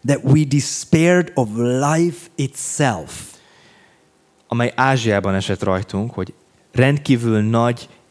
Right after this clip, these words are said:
Speaker 2: erőnk feletti terheket hordoztunk, úgy, hogy életünk felől is kétségbe voltunk.
Speaker 1: Indeed, we felt that we had received the sentence of death.
Speaker 2: Sőt, magunk is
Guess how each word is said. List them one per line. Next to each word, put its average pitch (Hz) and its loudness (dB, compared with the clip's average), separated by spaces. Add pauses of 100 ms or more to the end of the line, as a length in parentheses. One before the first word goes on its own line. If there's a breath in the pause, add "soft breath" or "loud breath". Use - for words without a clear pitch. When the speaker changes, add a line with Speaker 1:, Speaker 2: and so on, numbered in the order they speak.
Speaker 2:
erőnk 107 -4
feletti 101 -4
terheket 101 -4 (200 loud breath)
hordoztunk, 104 -4 (200)
úgy, 131 0
hogy 117 -2 (120)
életünk 117 0
felől 98 0
is 90 -4
kétségbe - -6
voltunk. 190 0
Speaker 1:
Indeed, 220 0
we 170 4
felt 220 0
that 156 2
we 185 4
had 151 2
received 160 0
the 135 -2
sentence 202 0
of 151 -2 (300)
death. 165 0 (720 loud breath)
Speaker 2:
Sőt, - -4 (260 loud breath)
magunk 127 -2
is - -8